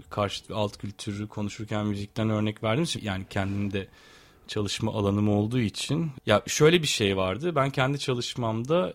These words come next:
işte geçen programda söylediğim gibi karşıt kültürü aslında tekabül eden underground, yeraltı kavramını kullanıyordum. Sağ araştırmamı yaparken yaptığım mülakatlarda aktörlere, mülakat yaptığım insanlara şunu soruyordum. "Sence underground nedir?" diyordum.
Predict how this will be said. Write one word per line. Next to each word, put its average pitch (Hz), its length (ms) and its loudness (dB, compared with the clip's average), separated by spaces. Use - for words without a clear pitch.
işte - 280 -10
geçen 120 300 0
programda 127 460 0
söylediğim 139 320 -4
gibi 175 120 -6
karşıt 139 480 0
kültürü 147 400 -2
aslında 127 340 0
tekabül 123 380 2
eden 160 320 2
underground, 131 600 0
yeraltı 123 420 2
kavramını 117 460 0
kullanıyordum. 101 760 -6
Sağ 139 220 4
araştırmamı 147 560 4
yaparken 147 400 2
yaptığım 120 380 0
mülakatlarda 131 1080 2
aktörlere, 143 800 4
mülakat 139 460 2
yaptığım 104 340 -2
insanlara 113 720 0
şunu 175 260 -2
soruyordum. 98 600 0
"Sence 160 360 0
underground 131 520 -2
nedir?" 120 480 0
diyordum. 107 720 -4